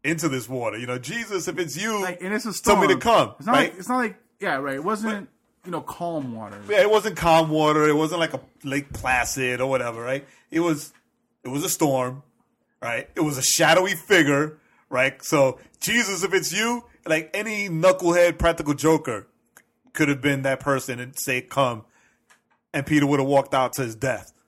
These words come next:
Speaker 1: right? But it took a lot of faith for him to get up and take that step out of the boat, you know, to know
Speaker 2: Right.
Speaker 1: that, hey,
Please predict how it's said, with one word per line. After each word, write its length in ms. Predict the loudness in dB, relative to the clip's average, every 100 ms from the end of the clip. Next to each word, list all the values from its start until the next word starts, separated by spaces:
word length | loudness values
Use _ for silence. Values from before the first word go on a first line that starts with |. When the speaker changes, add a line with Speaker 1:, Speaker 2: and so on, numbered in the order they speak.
| _
Speaker 1:
right? 300 | -6 -6 -6 2
But 360 | 4 4 -2 _ _ _
it 160 | -10 -6
took 180 | -4 -4
a 40 |
lot 320 | -4 0 0 0
of 80 |
faith 260 | -4 -6 -4
for 80 | -6
him 80 | -10
to 100 | -10
get 240 | -4 0
up 300 | 0 -2 -10 _ _
and 80 | -16
take 220 | -10 -8
that 180 | -8 -10
step 340 | -10 -6 -8 -6
out 140 | -12
of 80 | -14
the 60 |
boat, 360 | -2 0 0 -2 _ _ _ _ _ _ _ _ _ _
you 80 | -12
know, 320 | -10 -8 -10 -14 -20 _ _
to 100 | -6
know 140 | -2
Speaker 2:
Right. 80 | 0
Speaker 1:
that, 100 | 0
hey, 340 | 0 0 -2